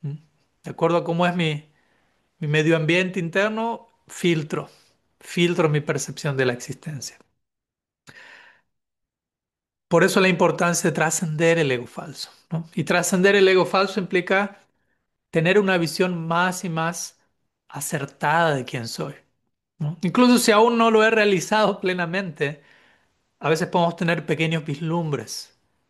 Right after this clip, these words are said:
de quiénes somos y recibir conocimiento, información que af-, confirma esa experiencia. Y aunque no podamos, como digo, mantener esa experiencia en todo momento en el día a día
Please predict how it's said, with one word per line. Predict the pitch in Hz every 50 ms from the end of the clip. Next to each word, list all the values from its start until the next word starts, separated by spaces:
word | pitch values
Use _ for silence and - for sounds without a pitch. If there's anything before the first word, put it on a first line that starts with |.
| _ _
de | 151 143 -
quiénes | - 175 160 156 151 147 -
somos | - 175 170 151 139 139 147 - - - _ _ _ _ _ _ _ _ _ _ _ _ _ _ _
y | - 156 156
recibir | 147 151 147 - - 160 160 185 196 196 185 190 214 -
conocimiento, | - 170 147 147 147 - - 160 156 165 165 160 160
información | 160 147 - 165 147 143 135 - - 170 156 147
que | 147 151 127
af-, | 123 - - - -
confirma | - 156 131 123 - - - 226 240 220 175 147
esa | 135 - - 127
experiencia. | - - - - 139 135 139 131 127 127 127 - - 160 165 160 - _ _ _ _ _ _ _ _ _ _ _ _ _ _ _
Y | - 160
aunque | 156 165 160 160 180
no | 180 196 190
podamos, | 208 196 190 196 202 175 -
como | - 170 170
digo, | 180 175 165
mantener | 151 147 147 143 170 175 180
esa | 165 165 - 165
experiencia | - - - 165 160 170 170 175 170 - 165
en | 143 143 139
todo | - 190 185 180 170
momento | 170 160 160 170 170 170 -
en | 165 156
el | 156 151
día | 147 170 165
a | 160
día | 170 190 196 175 151 147 147 - - _